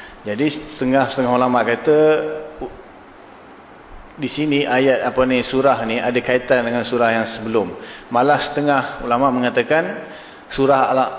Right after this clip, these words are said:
Alam Tarokai ni dengan surah Al-Ilah Fiqur ni satu surah. Dalam sebahagian kiraat, dia menyatukan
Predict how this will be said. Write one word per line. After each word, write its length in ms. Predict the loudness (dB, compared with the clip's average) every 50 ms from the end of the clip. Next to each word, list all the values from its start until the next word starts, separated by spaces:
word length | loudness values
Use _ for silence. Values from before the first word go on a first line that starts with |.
| -4 -2
Alam 240 | 0 0 0 2
Tarokai 480 | 2 2 2 2 2 4 4 4 4 4
ni 160 | 2 2 2
dengan 160 | 2 0 0
surah 320 | 0 0 0 2 2 2 0
Al-Ilah 400 | -2 -4 -2 0 2 0 0 0
Fiqur 160 | -2 -2 -2
ni 80 | -2 -2
satu 320 | 0 -2 -2 -2 -2 -2
surah. 260 | -2 0 0 0 0 -2 -10 -14 -16 -18 -18 -20 -20 -18 -16 -16 -14 -16 -16 -18 -20 -20 -20 -20 -20 -20 -18 -18 -20 -16 -8 -4
Dalam 240 | -2 0 0 0 -2
sebahagian 480 | -2 -4 -2 -2 -2 0 0 -2 0
kiraat, 760 | 0 2 2 2 2 2 2 2 0 -2 -6 -12 -14 -12 -8 -6
dia 80 | -4 -2
menyatukan 560 | 0 0 2 0 0 0 2 0 2 2 0